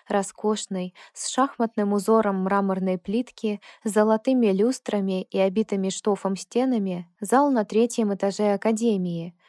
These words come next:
больше всего похожий на бальный в каком-то дворце. По всему помещению были расставлены стулья с красной бархатной обивкой,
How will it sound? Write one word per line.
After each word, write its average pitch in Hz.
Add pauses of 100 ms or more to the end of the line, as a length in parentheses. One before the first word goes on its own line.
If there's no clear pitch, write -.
(200)
больше 208
всего 233
похожий 214
на 196
бальный 190
в -
каком-то 196
дворце. 180 (960)
По 220
всему 214
помещению 202 (100)
были 285
расставлены 190
стулья 214
с -
красной 202
бархатной 196
обивкой, 190